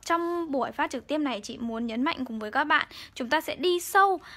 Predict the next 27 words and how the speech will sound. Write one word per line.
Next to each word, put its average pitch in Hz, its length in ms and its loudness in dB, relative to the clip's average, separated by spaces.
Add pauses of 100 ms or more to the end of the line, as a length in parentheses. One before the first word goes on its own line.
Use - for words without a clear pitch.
(120)
vào 247 300 6
hình 254 280 2
ảnh 226 380 -2
người 247 220 2
lính 226 280 0
lái 233 200 -2
xe 302 240 -4
Trường 240 300 -4
Sơn 302 320 2 (420)
trong 302 260 -2
bài 214 200 -6
thơ 247 120 -6
này. 240 240 -2 (460)
Được 214 120 -10
không? 262 220 4 (380)
Còn 254 320 4 (240)
về 262 160 4
hình 262 160 0
ảnh 226 260 -6
những 294 240 -6
chiếc 392 280 -4
xe 349 260 -2
không 339 260 -2
kính 269 420 0 (320)
hay 320 200 2
là 254 160 2
về, 220 340 -2